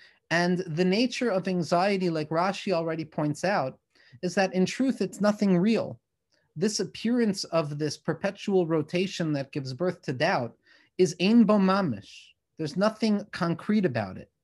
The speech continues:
If there were something concrete about it, it would be rooted in fear. Fear is a natural experience that a human being has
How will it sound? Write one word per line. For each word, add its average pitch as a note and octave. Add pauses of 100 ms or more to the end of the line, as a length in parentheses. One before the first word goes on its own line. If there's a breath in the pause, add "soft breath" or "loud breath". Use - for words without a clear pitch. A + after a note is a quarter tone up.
(420 soft breath)
If F3+
there G3+
were F#3+
something A3
concrete F3+
about A2+
it, C#3 (560)
it F#3
would F3+
be F3
rooted F#3+
in E3
fear. - (640)
Fear D3 (640)
is F3+
a F3+
natural F#3
experience F3+
that D3+
a D3+
human F3
being D3+
has C3